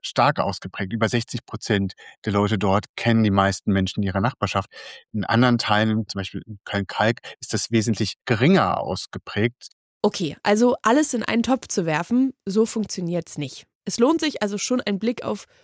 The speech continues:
Speaker 2: unterschiedliche Bezirke, auf unterschiedliche Viertel. Aber Sebastian Kurtenbach bestätigt auch, dass sich Menschen in ländlicheren Regionen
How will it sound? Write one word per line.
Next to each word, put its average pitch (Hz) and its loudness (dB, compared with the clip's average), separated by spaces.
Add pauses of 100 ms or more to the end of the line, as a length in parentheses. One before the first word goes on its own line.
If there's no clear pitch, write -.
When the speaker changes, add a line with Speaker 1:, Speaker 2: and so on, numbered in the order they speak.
(160)
Speaker 2:
unterschiedliche 233 2
Bezirke, 175 -2
auf - -6
unterschiedliche 214 0
Viertel. - -4 (580)
Aber 220 6
Sebastian 214 4
Kurtenbach 240 4
bestätigt - 0
auch, 220 2
dass 190 2
sich - -4
Menschen 220 2
in 185 0
ländlicheren 165 0
Regionen 151 -4